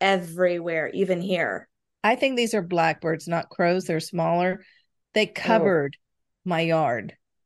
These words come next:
Speaker 2: They were in
Speaker 1: Ew.
Speaker 2: the trees. They were in the boughs. They were on the grass. I mean, I'm talking literally hundreds of these blackbirds.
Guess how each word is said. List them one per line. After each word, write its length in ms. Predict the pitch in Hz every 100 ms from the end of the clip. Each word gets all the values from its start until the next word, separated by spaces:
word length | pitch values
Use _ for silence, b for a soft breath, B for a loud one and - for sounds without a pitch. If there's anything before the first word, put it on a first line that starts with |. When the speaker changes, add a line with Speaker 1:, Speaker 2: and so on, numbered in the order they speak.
| _ _ _
Speaker 2:
They 160 | - 302
were 100 | 359
in 120 | 392
Speaker 1:
Ew. 80 | 285
Speaker 2:
the 120 | 202 -
trees. 800 | - - 240 226 180 143 131 - _ _ -
They 140 | 202
were 80 | 202
in 200 | 208 220
the 80 | 220
boughs. 500 | 185 208 196 175 156
They 160 | - 185
were 240 | 190 - _ _ _ _ _ -
on 240 | 233 254
the 40 |
grass. 480 | 226 220 208 147 - -
I 80 | 196
mean, 220 | 208 196 _
I'm 220 | 214 254
talking 500 | 254 220 202 208 190 -
literally 640 | 180 190 226 220 220 220 - _ _
hundreds 1040 | - 196 220 214 156 165 147 147 170 196 208 _ _ _ _ _ _ -
of 300 | 175 170 170
these 260 | - 170 160
blackbirds. 840 | - 160 165 - 147 113 107 -